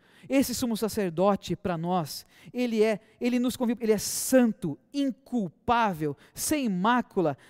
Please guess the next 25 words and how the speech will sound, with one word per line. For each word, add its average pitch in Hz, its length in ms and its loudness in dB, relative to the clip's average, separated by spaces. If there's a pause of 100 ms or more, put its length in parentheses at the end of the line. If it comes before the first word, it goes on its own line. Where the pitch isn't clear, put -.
separados 247 880 2
dos 233 120 -4
pecadores 233 840 2 (240)
e 269 160 4
feito 302 600 0
mais 294 400 2
alto 320 360 6
do 262 200 -2
que 277 120 -2
os 240 80 0
céus, 170 520 -2 (460)
que 285 140 4
não 349 240 4
tem 349 160 4
necessidade, 302 840 2 (240)
como 302 220 4
os 262 80 2
sumos 285 220 -2
sacerdotes, 247 720 2
de 240 80 0
oferecer 240 720 4 (300)
todos 285 320 4
os 254 180 0
dias 254 300 2
sacrifícios, 277 920 -2